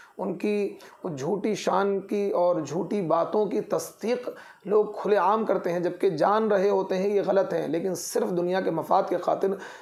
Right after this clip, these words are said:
झूठे, जालिम और जाबिर हुक्मरानों की तस्दीक करते हैं दुनिया के मफाद के खातिर।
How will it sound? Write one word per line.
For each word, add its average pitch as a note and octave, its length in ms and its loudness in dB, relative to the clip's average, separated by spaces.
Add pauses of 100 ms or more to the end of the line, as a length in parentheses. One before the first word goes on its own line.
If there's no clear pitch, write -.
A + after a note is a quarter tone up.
(120)
झूठे, F3 640 0
जालिम E3 540 2
और E3 260 0
जाबिर E3 340 2
हुक्मरानों D#3 680 0
की F#3+ 100 -2
तस्दीक F#3+ 560 -4
करते D#3+ 240 -2
हैं F#3 240 -2 (260)
दुनिया E3+ 260 0
के G#3 120 0
मफाद D3+ 340 2
के F3 100 0
खातिर। - 380 -2